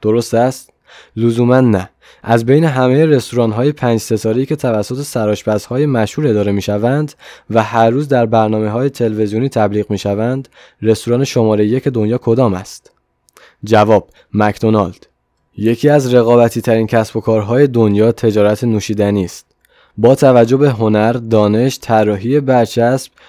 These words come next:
جستجوی سازندگان طعم و آدم‌های خبره، نوشیدنی شمارهٔ یک دنیا کدام است؟ جواب: فرانزیا. بله، آن چیزی است که در جعبه فروخته می‌شود.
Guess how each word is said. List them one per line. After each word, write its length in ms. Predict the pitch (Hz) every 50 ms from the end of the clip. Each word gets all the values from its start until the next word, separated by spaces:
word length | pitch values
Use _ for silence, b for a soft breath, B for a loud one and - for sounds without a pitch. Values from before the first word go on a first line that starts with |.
| b b b
جستجوی 580 | - 110 120 117 110 - 120 113 110 120 143 147
سازندگان 760 | 147 - 127 120 113 117 110 110 110 107 104 113 123 139 135
طعم 440 | - - - 127 131 139 147 139 127
و 40 |
آدم‌های 520 | 120 113 107 107 107 110 104 101 110 123 143
خبره، 540 | 143 - 123 113 101 104 104 110 117 127 - b b b b b
نوشیدنی 480 | 110 110 101 - - 113 107 110 127 131
شمارهٔ 340 | - - 117 110 110 104 104
یک 180 | 113 120 -
دنیا 300 | 135 120 110 107 110 120
کدام 340 | 117 - 113 110 123 123 107
است؟ 360 | 95 90 90 - - - _ _ - 107
جواب: 460 | 98 110 104 101 104 107 98 90 - _ _ b b b b b
فرانزیا. 800 | - - - 110 107 104 101 101 98 95 101 107 104 92 87 - _ _ _ _ _ _ -
بله، 440 | 107 110 120 135 127 107 92 90 - _ _ _ _ _
آن 220 | - 120 123 139 143
چیزی 400 | - - 151 151 147 139 147 156
است 120 | 143 -
که 100 | - 139
در 180 | 123 117 113 110
جعبه 440 | 104 107 113 113 107 113 120 135
فروخته 440 | 127 - - 101 101 95 - - 101
می‌شود. 440 | 98 95 - 101 98 95 95 95 -